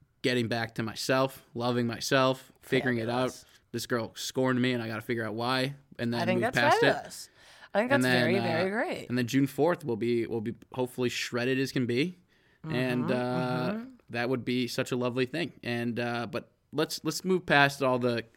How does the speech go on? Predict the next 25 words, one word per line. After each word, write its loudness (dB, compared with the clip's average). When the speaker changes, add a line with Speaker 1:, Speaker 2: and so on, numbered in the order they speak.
Speaker 1:
the 2
relationship 6
conundrums 4
that 0
have -4
plagued 2
the -6
be-, -4
first 0
sixteen 0
minutes -4
of -2
this -6
episode. -4
Speaker 2:
Way 2
a 0
lot. -2
Speaker 1:
Yeah, 6
Speaker 2:
I'm -4
Speaker 1:
we 6
wanted 6
to -10
talk 0
today 0
about -6